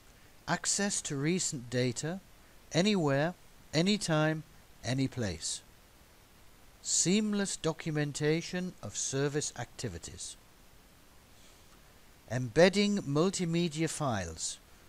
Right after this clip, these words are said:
two D plots, three D graphics, animations, renderings. Online spare part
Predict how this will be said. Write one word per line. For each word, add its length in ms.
two 220
D 200
plots, 540
three 340
D 260
graphics, 760
animations, 1000
renderings. 920
Online 720
spare 480
part 480